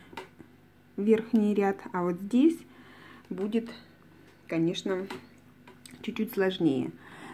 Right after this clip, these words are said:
Но если вы будете внимательно смотреть, я думаю, у вас всё получится. Четыре бисеринки набрали. Сразу заходим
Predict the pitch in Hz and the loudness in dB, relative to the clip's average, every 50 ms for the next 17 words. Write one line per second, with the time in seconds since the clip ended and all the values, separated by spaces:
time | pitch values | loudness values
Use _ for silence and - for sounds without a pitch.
0 | - - - 311 277 247 - 214 208 220 214 226 226 220 214 - - 196 185 185 | -10 2 6 6 6 8 6 2 2 2 4 6 6 6 6 4 0 -4 -4 0
1 | 202 202 202 196 196 190 190 - 196 190 185 185 185 185 185 185 185 190 - - | 2 2 4 4 4 2 2 2 4 4 6 4 4 4 4 4 2 0 -2 -2
2 | 202 208 - - 302 359 381 370 - - - - - - - - - 208 247 226 | -4 -2 2 6 8 8 8 8 6 -8 -12 -20 -20 -20 -20 -8 -2 0 0 2
3 | 214 202 190 185 185 190 208 - - - 202 - 180 143 - - - - - - | 4 4 4 4 4 2 0 -2 2 0 2 2 4 0 0 -2 -6 -10 -16 -18
4 | - - - - 170 170 - - - - - - - - - - - 262 247 254 | -10 -8 -8 -6 -6 -10 -12 -18 -20 -20 -20 -18 -20 -20 -12 4 6 6 8 8
5 | 240 202 185 180 165 165 165 - - 196 - 143 135 131 131 - - 208 214 233 | 8 8 8 6 4 2 0 4 4 4 6 6 4 4 2 2 2 2 4 6
6 | 247 247 254 262 262 254 262 262 254 254 254 254 - - - - - - - - | 6 6 6 6 6 6 6 8 10 10 10 10 8 2 -6 -14 -18 -18 -18 -16
7 | - - 214 220 220 208 190 165 - 170 160 156 165 180 - - - - 214 185 | -2 4 6 8 8 8 6 4 4 4 4 4 4 0 -4 -12 -16 -10 -4 -2
8 | 175 180 - - 220 190 180 165 160 156 156 143 - | -2 -2 0 4 4 4 6 8 8 8 8 6 4